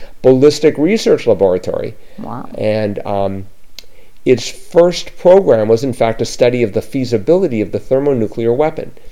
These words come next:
Speaker 1: And it was built in forty, nineteen forty-five, and, uh, it was at the University of Pennsylvania, and it was heralded as a giant brain by the press. It had a speed on the order of one thousand times faster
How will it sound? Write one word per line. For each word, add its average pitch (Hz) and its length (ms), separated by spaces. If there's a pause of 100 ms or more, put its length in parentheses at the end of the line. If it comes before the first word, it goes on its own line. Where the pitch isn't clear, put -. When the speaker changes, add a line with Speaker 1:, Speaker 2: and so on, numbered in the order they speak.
(240)
Speaker 1:
And 101 100
it 92 80
was 90 280
built - 760
in 98 640
forty, 104 360
nineteen 101 360
forty-five, 131 840 (640)
and, 104 520 (100)
uh, 101 300
it 123 180
was 110 300
at 110 160
the 113 80
University 117 680
of 98 140
Pennsylvania, 117 800
and 113 100
it 107 80
was 104 300 (240)
heralded 143 480
as 117 160
a 104 80
giant 117 540
brain 107 540
by 98 140
the 95 80
press. - 480 (280)
It 104 100
had 104 140
a 104 60
speed 127 460
on 113 140
the 110 100
order 110 200
of 98 120
one 120 260
thousand 127 440
times 120 340
faster 135 720